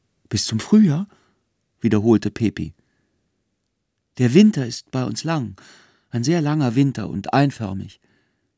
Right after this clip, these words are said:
Darüber aber klagen wir unten nicht. Gegen den Winter sind wir gesichert. Nun, einmal kommt auch das Frühjahr und der Sommer. Und es hat wohl auch seine Zeit. Aber in der Erinnerung jetzt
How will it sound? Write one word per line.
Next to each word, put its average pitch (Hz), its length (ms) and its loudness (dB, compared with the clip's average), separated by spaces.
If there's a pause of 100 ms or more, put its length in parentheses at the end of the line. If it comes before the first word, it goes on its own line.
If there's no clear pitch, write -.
(600)
Darüber 160 320 4
aber 147 180 2
klagen 175 340 0
wir 104 140 2
unten 101 260 -2
nicht. 90 300 -6
Gegen 127 200 4
den 120 180 4
Winter 202 260 6
sind 131 180 -2
wir 120 80 0
gesichert. 110 480 -4 (800)
Nun, 170 400 6 (320)
einmal 208 480 4
kommt 185 300 4
auch 127 160 4
das 147 140 -4
Frühjahr 185 420 6
und 135 100 0
der 151 100 2
Sommer. 101 360 2 (680)
Und 139 220 4
es 131 140 -2
hat 185 200 0
wohl 208 220 8
auch 165 240 4
seine 143 260 -2
Zeit. 98 460 -4 (1120)
Aber 120 340 0
in 123 100 2
der 113 160 -2
Erinnerung 110 680 -2
jetzt - 480 -4